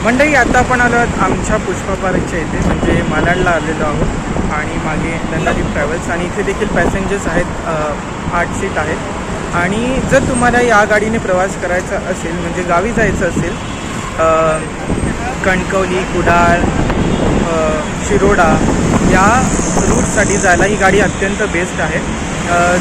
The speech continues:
जर तुम्हाला या गाडीने प्रवास करायचा असेल तर मी खाली तुम्हाला कॉन्टॅक्ट नंबर देतो आहे, त्यावरती संपर्क साधा आणि नक्कीच या गाडीने प्रवास करा.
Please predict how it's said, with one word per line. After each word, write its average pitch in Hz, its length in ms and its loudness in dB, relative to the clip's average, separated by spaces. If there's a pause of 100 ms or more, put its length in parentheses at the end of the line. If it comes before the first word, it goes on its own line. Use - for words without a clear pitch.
जर 226 80 4
तुम्हाला 226 380 2
या 233 60 4
गाडीने 226 260 2
प्रवास 208 420 2
करायचा 185 300 2
असेल 202 240 -2
तर 226 60 0
मी 226 180 -2
खाली 208 180 2
तुम्हाला 208 280 -2
कॉन्टॅक्ट 180 380 -2
नंबर 208 280 0
देतो 180 240 -2
आहे, 170 200 0 (500)
त्यावरती 220 580 2
संपर्क 220 500 -2
साधा 190 420 0 (560)
आणि - 600 2 (240)
नक्कीच 208 420 -2
या 214 100 2
गाडीने 185 300 0
प्रवास 165 320 0
करा. 165 300 -4